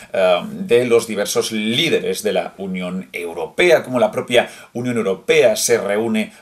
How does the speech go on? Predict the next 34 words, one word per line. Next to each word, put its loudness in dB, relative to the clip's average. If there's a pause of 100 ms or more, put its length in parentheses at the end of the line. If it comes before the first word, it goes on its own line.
(100)
para 6
ver 0
cómo -4
tratar 2
el -6
tema 0
y -18
demás. -8 (1400)
Yo 2
veo 4
que 2
esto 4
es, 2
eh, 6
al 4
mismo -4
tiempo 4
una 0
preocupación -6
desmedida, 0
aunque -2
sí -6
es -2
cierto -2
que 0
el 4
mensaje -4
de 2
Trump -2
ha -6
sido -4
algo -2
bastante 0
potente, -4